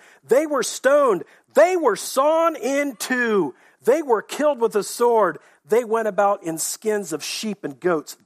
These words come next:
destitute, afflicted, mistreated, of whom the world was not worthy. Lord Jesus, make us worthy. Let us follow hard after you, Lord. I don't even know what that's like to face things like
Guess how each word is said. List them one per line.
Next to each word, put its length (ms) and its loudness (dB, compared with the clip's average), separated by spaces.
destitute, 720 -6
afflicted, 800 -4
mistreated, 880 -4
of 260 0
whom 360 -4
the 140 0
world 640 0
was 260 -2
not 400 0
worthy. 540 -2
Lord 400 -6
Jesus, 720 -10
make 160 -18
us 160 -12
worthy. 320 -20
Let 160 -8
us 140 -10
follow 320 -4
hard 240 -8
after 280 -8
you, 280 -10
Lord. 200 -12
I 180 -6
don't 280 -8
even 300 -10
know 160 -8
what 200 -10
that's 280 -14
like 280 -10
to 100 -20
face 340 -16
things 320 -18
like 160 -18